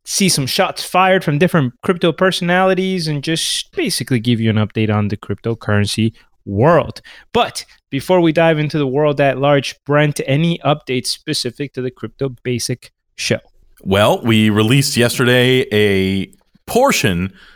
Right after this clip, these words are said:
Speaker 2: of an episode where I went on the, um, the Bitcoin Takeover podcast, and that entire thing is actually two and a half hours long. So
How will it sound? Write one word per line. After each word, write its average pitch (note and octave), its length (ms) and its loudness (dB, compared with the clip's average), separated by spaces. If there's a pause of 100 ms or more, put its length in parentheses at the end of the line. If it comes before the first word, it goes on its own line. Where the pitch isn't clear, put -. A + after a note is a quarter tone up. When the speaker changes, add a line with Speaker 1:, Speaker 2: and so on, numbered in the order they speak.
(200)
Speaker 2:
of A2 120 0
an A2 60 2
episode A2 400 2
where G2 160 4
I G2+ 60 4
went G2+ 360 -2
on F#2 480 2 (100)
the, F2+ 600 -2
um, D2 560 -8
the E2+ 140 -4
Bitcoin G2 360 -2
Takeover G#2 360 0
podcast, C3 480 -2 (720)
and F#2 340 -2
that A2 500 -2 (220)
entire A#2 460 -2
thing A#2 180 -4
is G#2+ 100 -2
actually G2+ 280 -2
two - 180 -6
and A2 80 -2
a A2 40 -6
half A2 180 -2
hours G#2+ 280 0
long. F2+ 320 -2
So F2 340 -4